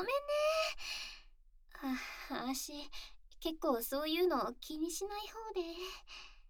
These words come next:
なんだっけ、あ、パーソナルスペースがさ、狭い方なんだよね。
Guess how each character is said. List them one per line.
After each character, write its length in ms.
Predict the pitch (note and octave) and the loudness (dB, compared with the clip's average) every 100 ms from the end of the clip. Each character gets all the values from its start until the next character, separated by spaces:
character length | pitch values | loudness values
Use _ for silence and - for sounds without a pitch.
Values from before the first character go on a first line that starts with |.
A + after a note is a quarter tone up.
| - - - - - - - - - - - - - - - - - - - - - - | -20 -20 -20 -20 -20 -20 -18 -18 -20 -20 -20 -20 -20 -20 -20 -20 -20 -16 -14 -14 -8 0
な 180 | C#4+ E4 | 4 6
ん 40 | F4+ | 8
だ 100 | E4 | 6
っ 20 | - | 2
け、 120 | - C4+ B3+ B3+ - - - - - - - | -2 2 2 0 -6 -12 -16 -18 -20 -20 -14
あ、 460 | B3+ B3 B3+ - - - - - _ - - | -8 -8 -10 -16 -20 -20 -20 -20 _ -20 4
パ 220 | D4+ D4 F4 | 8 10 10
ー 40 | |
ソ 180 | F4+ G4 | 8 4
ナ 140 | F#4+ | 6
ル 100 | G4 | 4
ス 160 | F#4 - | 2 0
ペ 120 | - | 2
ー 180 | G4+ F#4+ | 4 4
ス 260 | - - A#3+ C#4 - - - - - - - D4 | 2 -4 -4 -4 -6 -12 -14 -20 -20 -20 -14 -2
が 140 | D#4 | 0
さ、 180 | D4+ - D#4+ B3 - - - - - - - - - - - - | 2 0 0 0 -2 -10 -12 -14 -18 -20 -20 -20 -20 -20 -18 -6
狭 280 | - - G4+ A#4 C#5+ G4 | -2 2 2 6 6 6
い 40 | |
方 260 | - D#4 C4 | 4 4 2
な 180 | A3 G#3+ | -2 -12
ん 140 | G#3 | -12
だ 80 | - | -12
よ 160 | G#3 A3 | -12 -12
ね。 420 | A#3+ B3+ C4 | -8 -6 -4